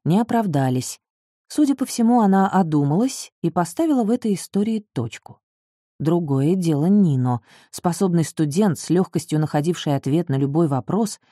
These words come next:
превратился в жалкого бродягу, гибнущего от любви к жене колбасника. Я решила, что всё-таки спрошу у Альфонса, что ему известно о Нино. Или, может, лучше пойти прямо к Маризе и узнать, что происходит с её братом?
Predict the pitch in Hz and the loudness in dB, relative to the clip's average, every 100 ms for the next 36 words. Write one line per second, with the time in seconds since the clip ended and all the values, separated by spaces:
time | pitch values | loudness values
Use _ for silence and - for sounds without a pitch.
0 | _ _ - 180 156 165 214 208 180 147 | _ _ 0 0 2 0 -2 -2 -2 -2
1 | 135 185 - 156 143 135 131 120 185 233 | 2 0 2 0 0 0 -2 0 0 2
2 | 165 127 _ _ 170 170 202 185 180 180 | 0 -2 _ _ -2 2 4 2 2 0
3 | 160 151 147 139 139 220 170 139 139 131 | 0 0 0 -2 -2 -2 0 0 0 0
4 | 165 190 160 160 127 131 - - - - | 0 -2 -2 -4 -4 -6 -8 -10 -10 -12
5 | - _ _ _ _ _ _ _ _ 135 | -20 _ _ _ _ _ _ _ _ -8
6 | 135 - 147 139 - 131 - 196 151 147 | -8 -6 -4 -4 -4 -12 -4 -4 -4 -8
7 | - - 165 - 160 - 131 110 - 220 | -8 -6 -6 -2 -2 -2 -2 -4 -2 -2
8 | 226 226 214 - - - - 240 214 160 | 0 -2 -4 -6 -20 -10 0 4 4 4
9 | 143 135 151 - 143 127 127 113 110 _ | 2 0 -2 0 -2 0 -2 -2 -6 _
10 | _ _ _ 147 180 165 165 156 156 165 | _ _ _ 0 2 4 2 0 -2 -2
11 | - 147 _ _ _ 156 147 - 156 156 | -2 -4 _ _ _ -4 -2 -4 0 0
12 | 156 151 143 135 175 220 147 135 143 139 | 0 0 0 2 2 0 0 0 0 0
13 | 170 165 - 190 170 147 139 - 160 151 | 0 -2 -4 -4 -2 -2 -2 0 -2 -2
14 | - 131 131 139 147 127 196 240 131 | -4 -2 0 0 0 -2 -2 -2 -6